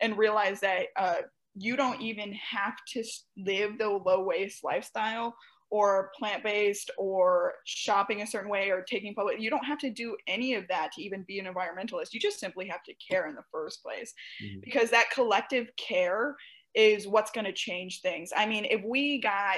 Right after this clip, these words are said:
Speaker 1: a couple people, you know, being totally awesome environmentalists, they're eating plant-based, they're shopping local, ethical, they're using public transportation, they're doing all the little checklists,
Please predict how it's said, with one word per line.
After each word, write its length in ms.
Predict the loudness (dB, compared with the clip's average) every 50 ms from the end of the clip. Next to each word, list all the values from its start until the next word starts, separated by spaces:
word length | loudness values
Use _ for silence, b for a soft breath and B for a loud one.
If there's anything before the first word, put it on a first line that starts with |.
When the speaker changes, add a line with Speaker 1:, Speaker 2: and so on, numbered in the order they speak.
| -2 -2 -4
Speaker 1:
a 60 | -4 -2
couple 300 | -2 -4 -4 -4 -4 -8
people, 560 | -8 -8 -8 -6 -2 0 2 4 4 2 2 -2 B B B B
you 120 | -8 -4 0
know, 180 | 2 2 2 2 0
being 260 | -2 -4 -4 -6 -10
totally 400 | -8 -2 2 2 4 4 4 2
awesome 320 | 2 2 -2 -2 -2 -6 -10
environmentalists, 680 | -8 -6 -4 -4 -4 -4 -6 -6 -4 -4 -4 -4 -4
they're 160 | -4 -10 -8 -8
eating 240 | -10 -12 -12 -14 -12 _ -6
plant-based, 400 | -4 -4 -4 -4 -6 -8 -6 -8
they're 120 | -8 -8
shopping 420 | -6 -6 -6 -6 -8 -8 -6 -2
local, 420 | 0 2 2 2 0 0 0 0 2 4
ethical, 560 | 4 4 2 0 -4 -2 0 0 2 0 0 -4 B B B B B B
they're 220 | -2 -2 -2 -4 -10 _ -10
using 300 | -8 -6 -4 -4 -4 -2
public 260 | 0 0 2 2 0
transportation, 640 | -2 -4 -6 -4 -4 -4 -2 -2 -2 -2 -2 -2 0
they're 140 | 0 0 0
doing 440 | 0 0 0 2 2 0 0 -4 b b b b b 4
all 220 | 6 8 8 8
the 80 | 6 4
little 280 | 2 4 4 4 2 2
checklists, 800 | 0 -2 -2 -4 -4 -4 -4 -4 -2 -2 -2 -4 -6 -10 -18